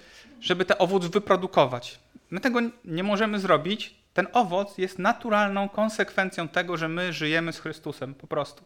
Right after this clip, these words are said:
Tak? To jest naturalna konsekwencja. My żyjemy z Chrystusem. I nie musimy się wysi-, wysilać, to się musimy, żeby trwać w Nim, ale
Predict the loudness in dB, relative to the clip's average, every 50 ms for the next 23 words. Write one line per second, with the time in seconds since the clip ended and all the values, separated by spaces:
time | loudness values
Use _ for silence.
0 | -20 -20 -20 -20 -20 -20 -20 _ _ _ _ 0 2 2 2 0 -4 -6 -2 0
1 | 0 0 2 2 4 4 4 4 4 2 0 0 -2 0 -2 -2 0 0 0 0
2 | 0 -2 -2 0 0 0 0 -2 -2 -2 -4 -4 -6 -6 -8 -8 -6 -4 -6 -4
3 | -4 -4 -6 -6 -8 -12 -16 -18 -18 -18 -20 -20 _ -8 -4 -2 0 0 -2 -4
4 | -4 -4 0 0 2 2 2 2 0 0 0 0 0 -2 -2 0 0 0 0 0
5 | -2 -2 -2 0 2 4 4 6 6 6 6 4 2 -4 -6 -4 -2 -2 -2 -2
6 | -2 -2 -2 -2 -2 -2 -4 -4 2 8 8 8 8 6 2 -2 -2 -2 -2 -4
7 | -8 -12 _ _ _ _ -20 _ _ _ 0 2 4 4 4 2